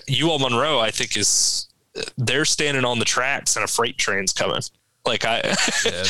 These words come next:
Speaker 1: I
Speaker 2: they're
Speaker 1: just, unless Troy just no-shows this game, like, I don't, I don't see a way that U L Monroe even keeps it close.
Speaker 2: I mean, I, I don't disagree. I,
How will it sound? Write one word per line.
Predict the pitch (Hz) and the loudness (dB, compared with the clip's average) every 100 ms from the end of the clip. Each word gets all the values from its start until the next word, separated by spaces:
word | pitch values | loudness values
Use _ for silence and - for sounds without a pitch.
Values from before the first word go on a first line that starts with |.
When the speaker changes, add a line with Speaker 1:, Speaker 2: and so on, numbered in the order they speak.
| 104 | 0
Speaker 1:
I | |
Speaker 2:
they're | 110 107 | 0 0
Speaker 1:
just, | - - - - - | 0 0 0 0 0
unless | 175 180 240 - | 0 2 2 2
Troy | - 190 208 190 | 2 2 2 2
just | 156 - 147 | 2 0 0
no-shows | 131 135 143 - 127 120 | 0 2 2 2 2 2
this | - 120 | 0 0
game, | - 139 113 | 0 0 0
like, | 107 - | 0 0
I | 127 | 0
don't, | 139 - | -2 0
I | 139 | 0
don't | 139 | 2
see | - - 135 | 2 2 2
a | |
way | 110 113 123 120 | 2 2 2 0
that | 110 107 - _ _ - | 0 0 -4 _ _ -2
U | 127 | 0
L | 117 | 2
Monroe | 113 113 117 117 | 2 2 2 2
even | 117 107 104 | 2 0 0
keeps | - - - | 0 0 -2
it | - | -2
close. | 123 113 - - - - _ _ _ _ _ | 0 0 0 0 -2 -10 _ _ _ _ _
Speaker 2:
I | 165 | -2
mean, | 156 - | -2 -2
I, | 135 131 | -8 0
I | 151 | 2
don't | 139 | 2
disagree. | 127 117 110 113 113 110 | 2 0 0 0 0 0
I, | 110 | -2